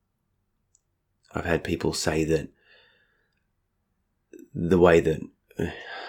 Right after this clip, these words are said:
I'm talking about my own internal states connects with theirs in a way that they've not seen before.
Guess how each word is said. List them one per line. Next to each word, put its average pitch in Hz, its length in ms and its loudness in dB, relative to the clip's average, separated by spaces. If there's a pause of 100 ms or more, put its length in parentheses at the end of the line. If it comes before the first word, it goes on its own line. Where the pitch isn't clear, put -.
(520)
I'm 85 160 -2
talking 87 340 4
about 78 420 -4
my 87 260 4
own 82 120 2
internal 80 340 0
states - 540 -6 (160)
connects - 300 -2
with 85 140 -4
theirs 80 260 -4
in 82 60 -2
a 80 40 -2
way 80 140 -4
that - 160 -6
they've 80 120 -4
not 87 200 0
seen 80 240 -4
before. 73 420 -8